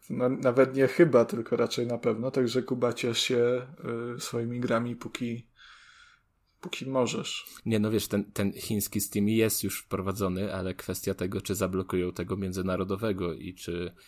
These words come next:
Speaker 2: dołożą wszelkich stara-, starań do tego, żeby zablokować też możliwość korzystania z V P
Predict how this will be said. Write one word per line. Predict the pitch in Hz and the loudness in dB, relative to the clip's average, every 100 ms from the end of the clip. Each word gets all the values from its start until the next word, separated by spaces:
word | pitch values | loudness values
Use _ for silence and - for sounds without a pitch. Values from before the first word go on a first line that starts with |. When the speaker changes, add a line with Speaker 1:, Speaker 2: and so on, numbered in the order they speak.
| - _ - | -20 _ -2
Speaker 2:
dołożą | 95 92 90 90 90 87 _ _ _ _ | 0 2 2 0 0 -4 _ _ _ _
wszelkich | - 90 82 85 | -4 -4 -4 -8
stara-, | - 95 92 90 | -4 -2 -2 -2
starań | - 95 87 92 | -2 0 0 -2
do | 95 | -4
tego, | 92 85 90 | -4 -4 -4
żeby | 87 90 90 92 101 | -6 -6 -4 -4 -4
zablokować | 92 92 90 92 90 - | -4 -6 -6 -6 -8 -6
też | 95 - | -8 -6
możliwość | 95 92 92 - | -6 -6 -6 -6
korzystania | - 92 92 95 90 | -8 -8 -6 -4 -4
z | 92 | -4
V | 95 | -6
P | 90 | -2